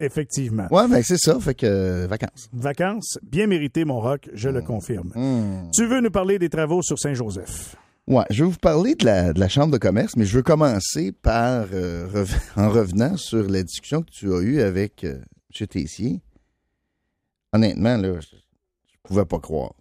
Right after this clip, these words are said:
Speaker 2: Moi, il m'a succ-, hier, j'ai fait mon commentaire, puis
Speaker 1: Déjà,
Speaker 2: il est
Speaker 1: tu
Speaker 2: arrivé
Speaker 1: l'aimes pas mal d'avance ?
Speaker 2: Non, mais je trouve que c'est d'une arrogance, euh, crasse, ce gars-là. Et, euh, il nous a encore fait, euh, la, l'éloquente démonstration de son arrogance. Hier, là,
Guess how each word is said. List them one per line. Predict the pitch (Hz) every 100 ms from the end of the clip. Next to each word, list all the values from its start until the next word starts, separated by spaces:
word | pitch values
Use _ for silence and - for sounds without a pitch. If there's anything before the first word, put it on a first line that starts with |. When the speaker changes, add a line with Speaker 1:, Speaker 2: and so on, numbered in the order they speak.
| _ _ -
Speaker 2:
Moi, | 110 113
il |
m'a | 98
succ-, | 92 - 85
hier, | 95 110 104
j'ai | 98
fait | 107
mon | 101
commentaire, | 104 98 92 113 135
puis | 160
Speaker 1:
Déjà, | 196
Speaker 2:
il | 220
est |
Speaker 1:
tu | 180
Speaker 2:
arrivé | 170 180
Speaker 1:
l'aimes | 185 -
pas | 147
mal | 156 180 170
d'avance ? | 143 127 170 220 - - 123
Speaker 2:
Non, | 127 123
mais | 120 - 92
je | 110
trouve | 175 254 226
que | 143 113
c'est | 117 101
d'une | 107
arrogance, | 117 110 101 110 123 123 - -
euh, | 107 90
crasse, | 90 98 110 160 - - 151
ce | - 120
gars-là. | 104 98 110 185 _ _ _ _ _
Et, | 113 120 110
euh, | 101
il | 101
nous | 107
a | 127
encore | 117 143 139
fait, | 139 - 113
euh, | 95
la, | 95 92 90 82 82
l'éloquente | 113 117 - 120 131
démonstration | 101 98 98 98 87 87 104 120
de | 104
son | - 92 95
arrogance. | 98 85 80 92 95 _ _ _ _ _ _ _
Hier, | 113 107 156 160
là, | 117 131